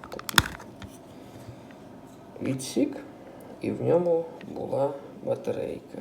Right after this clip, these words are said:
Модернізував мишку за допомогою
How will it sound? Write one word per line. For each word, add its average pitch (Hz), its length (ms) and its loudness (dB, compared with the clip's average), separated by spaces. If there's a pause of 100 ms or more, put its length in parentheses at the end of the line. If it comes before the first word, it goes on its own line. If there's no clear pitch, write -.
(3750)
Модернізував 127 1000 4 (360)
мишку - 400 -6 (320)
за - 200 -2
допомогою 127 1000 0